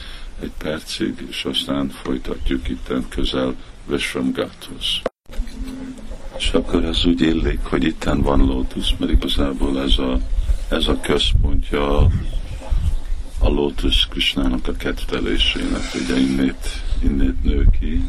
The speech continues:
minden más kettelése az Úrnak. És akkor, eh, ezt is majd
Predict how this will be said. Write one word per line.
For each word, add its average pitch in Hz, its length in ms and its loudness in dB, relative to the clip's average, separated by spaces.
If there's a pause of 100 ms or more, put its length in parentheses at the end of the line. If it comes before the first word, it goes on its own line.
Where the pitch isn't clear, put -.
(280)
minden 67 340 0
más 65 340 0
kettelése 65 800 0
az 65 220 -2
Úrnak. 69 540 -4 (1040)
És - 180 -6
akkor, 67 500 -2
eh, 67 380 -2 (1080)
ezt - 180 -2
is - 180 0
majd 131 300 -4